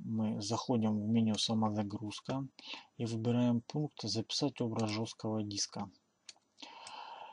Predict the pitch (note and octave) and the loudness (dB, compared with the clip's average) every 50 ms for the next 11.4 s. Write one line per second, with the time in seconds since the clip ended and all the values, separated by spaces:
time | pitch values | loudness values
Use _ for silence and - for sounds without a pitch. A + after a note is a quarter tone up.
0 | - - - - - - _ _ _ _ _ _ _ _ - F3+ C3+ G#2+ G#2 G#2+ | -18 -18 -14 -14 -14 -14 _ _ _ _ _ _ _ _ -10 -6 -4 -2 -2 0
1 | G#2 G#2+ A2 A2+ A2 - - - F3+ C3 - _ - - B2+ B2 A#2+ A2+ - - | 2 2 0 0 -2 -6 -10 -10 -10 -10 -10 _ 2 6 8 8 8 8 6 2
2 | - - - E3+ A#2+ G#2+ G#2 B2+ C#3+ - - D3 - - - B2 A#2 A#2 A2+ A2 | -4 -6 -6 -6 -4 0 2 2 2 0 0 -2 0 0 2 2 4 4 4 2
3 | - - - A2+ G#2+ A#2+ C3 B2+ B2 A#2+ A2+ - - A#2 A2 A2 A2+ A2 - - | 0 0 -2 0 2 4 4 6 6 4 4 2 -2 -2 0 2 2 0 0 0
4 | - C3+ C3+ B2+ B2+ A2+ - A#2 A2+ A2 - - A2 G2+ - - A2 G#2+ G#2 G2 | -2 0 2 2 2 2 2 2 0 2 0 0 -4 -6 -4 -2 0 2 2 2
5 | - - - - G2+ F#2+ _ _ _ _ _ _ _ _ _ _ _ _ _ _ | 0 -2 -6 -10 -10 -12 _ _ _ _ _ _ _ _ _ _ _ _ _ _
6 | _ _ _ - - - - - - A#2 A#2+ B2 B2 B2+ B2 B2 A#2+ A2+ A2+ G#2+ | _ _ _ -20 -20 -20 -10 -2 2 4 6 6 6 6 6 6 6 6 6 4
7 | G#2 G#2+ G#2+ - - - A2 - - A2+ A2 A2 G#2+ G#2 G#2+ G#2+ G2+ G2 F#2+ G2+ | 2 0 0 0 -2 -4 -4 -2 0 2 4 4 4 4 4 2 0 -2 -2 -2
8 | G#2+ G#2 G#2 G2+ G2+ G#2 A#2+ B2+ C3+ C#3 D3+ D#3 D#3+ E3 D#3+ - _ - - - | -2 -2 -2 -2 -2 0 0 0 2 2 2 2 0 0 -2 -6 _ -12 -12 -12
9 | - - - - - - - _ _ - - A2+ G#2+ G2+ - A#2 A#2 A2+ A2 B2 | -14 -12 -8 -6 -6 -6 -8 _ _ -8 -4 -4 -4 -2 0 0 0 2 2 2
10 | B2 A#2+ A#2 G#2+ G#2 G2+ - - B2 A2+ A2+ A2 G#2+ G2 - - - G#2+ G#2+ A2+ | 2 4 2 2 0 -2 -4 -2 0 2 2 2 0 -2 -4 -6 -4 -2 0 0
11 | A2+ B2 C#3 D3 C#3+ - - | 2 2 0 0 -2 -4 -10